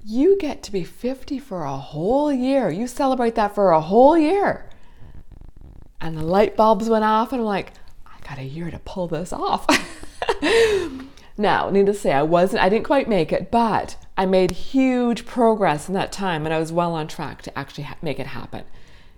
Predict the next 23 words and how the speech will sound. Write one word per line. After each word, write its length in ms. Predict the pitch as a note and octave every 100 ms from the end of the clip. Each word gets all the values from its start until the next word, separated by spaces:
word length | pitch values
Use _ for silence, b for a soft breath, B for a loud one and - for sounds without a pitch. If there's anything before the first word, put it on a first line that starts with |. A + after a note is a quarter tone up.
| -
And, 300 | E3+ D#3 F3+
you 40 |
know, 60 | D3+
obviously 380 | E3 D#3+ F#3 F#3
I 80 | E3+
have 340 | - F#3 A3+
made 180 | E3 C3
it 120 | B2+
out 160 | B2+ B2+
of 60 |
that 300 | A#2 G2 -
space 400 | - A#2 - - B B B -
into 320 | D3+ C#3+ D#3
the, 340 | C#3 C#3+ C3 C3
uh, 240 | A2 B2+ - - -
full-time 400 | - C#3+ D#3 -
entrepreneur 500 | C#3 C3+ - C3+ B2
world. 320 | A#2+ C#2+ - - - - - - - - -
But 200 | A3 F3+
in 100 | F#3+
that 220 | G3 E3+
time 260 | G#3+ G3 A#3+
span, 340 | - G3+ C3+